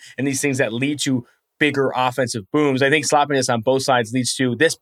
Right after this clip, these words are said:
total maybe being just a little bit too low. I have a heavy lean on the over as well. I might put one or two units on the over fifty-one and a half. Raheem, I'm excited to do this with you every single week, a deep dive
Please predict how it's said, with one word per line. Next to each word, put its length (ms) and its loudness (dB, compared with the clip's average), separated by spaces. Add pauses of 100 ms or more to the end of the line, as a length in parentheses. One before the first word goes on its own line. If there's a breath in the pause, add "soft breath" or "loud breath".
total 320 0
maybe 260 -2
being 240 -4
just 280 -6
a 80 -2
little 320 2
bit 200 0
too 140 -2
low. 360 2 (220 loud breath)
I 120 2
have 120 4
a 40 0
heavy 240 0
lean 200 -4
on 120 -2
the 100 -6
over 260 -2
as 140 -4
well. 140 2
I 100 0
might 160 -2
put 160 -2
one 320 -2
or 160 0
two 300 2
units 420 0 (240 loud breath)
on 80 0
the 140 0
over 260 0 (220 loud breath)
fifty-one 340 -2
and 100 -6
a 40 -2
half. 280 -2
Raheem, 360 0
I'm 140 2
excited 420 0
to 80 -8
do 240 -2
this 200 -2
with 200 -4
you 260 -2
every 260 -2
single 360 -4
week, 260 -2 (180 loud breath)
a 120 0
deep 340 -6
dive 380 2